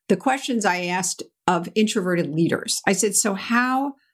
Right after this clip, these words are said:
did you become successful?" And they def-, we define success in different ways, you know, in different industries, but they were seen as successful. And I interviewed all kinds of people. And I would, they said,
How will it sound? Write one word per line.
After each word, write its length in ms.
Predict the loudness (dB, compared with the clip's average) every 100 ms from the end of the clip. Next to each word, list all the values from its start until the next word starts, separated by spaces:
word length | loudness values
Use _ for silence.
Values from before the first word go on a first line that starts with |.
| _ 0
did 300 | 4 4 2
you 300 | 2 2 2
become 360 | 0 0 0
successful?" 680 | 2 2 2 2 2 0 -4
And 140 | -4 0
they 100 | 2
def-, 220 | 2 -2 -8 0
we 100 | 2
define 360 | 2 0 0
success 440 | 0 0 2 2 0
in 100 | -2
different 340 | -2 0 0
ways, 360 | 0 0 0 2
you 80 | 2
know, 120 | 2
in 60 |
different 300 | 2 2 2
industries, 640 | 2 2 0 -2 -2 -2 -4 _ _ 0
but 100 | 2
they 160 | 2
were 140 | 0 -2
seen 260 | 0 0
as 120 | 0
successful. 580 | 0 0 0 0 -2 -4
And 140 | 0 0
I 140 | 2
interviewed 460 | 0 2 2 2 0
all 160 | 0 0
kinds 260 | 2 0 0
of 60 |
people. 460 | -4 -4 -4 -8 -10 -16 -16 -14 -2
And 420 | 0 2 0 -2 0
I 240 | 0 0
would, 340 | 2 2 2 0
they 220 | 2 2
said, 340 | 2 0 -2